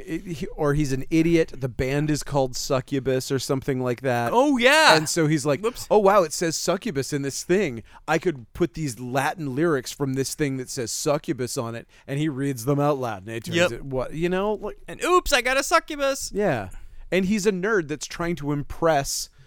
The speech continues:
Speaker 1: this band, so that's why he stays with the
Speaker 2: Oh, yep.
Speaker 1: succubus. You know, like, he's like, "Oh, I'm gonna write for this really cool heavy metal band, and if I can get these songs,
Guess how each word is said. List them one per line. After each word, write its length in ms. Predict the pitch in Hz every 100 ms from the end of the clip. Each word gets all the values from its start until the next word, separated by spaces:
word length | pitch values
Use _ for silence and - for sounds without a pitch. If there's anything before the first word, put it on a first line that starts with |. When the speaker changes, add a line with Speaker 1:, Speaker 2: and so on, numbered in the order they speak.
| - -
Speaker 1:
this 320 | - 123 160 123
band, 580 | 110 127 151 101 - - - -
so 200 | - 151
that's 320 | 139 139 139
why 140 | 143
he 100 | 127
stays 300 | 117 - 147
with 100 | 190
the 280 | 202 - 147
Speaker 2:
Oh, 40 |
yep. 160 | 143 160
Speaker 1:
succubus. 600 | 214 117 87 80 - - -
You 140 | - 156
know, 140 | 151
like, 240 | 143 139 - - -
he's 100 | 147
like, 120 | 180 -
"Oh, 160 | 170
I'm 100 | 170
gonna 140 | 180 190
write 320 | 160 185 202
for 80 | 156
this 180 | 151
really 220 | 143 175 190
cool 240 | 190 175
heavy 240 | 165 170
metal 300 | 165 165 170
band, 380 | 160 139 120 110 - - - -
and 100 | 165
if 100 | 165
I 100 | 175
can 160 | 180
get 180 | 185 190
these 180 | 175 156
songs, 480 | 202 190 165 151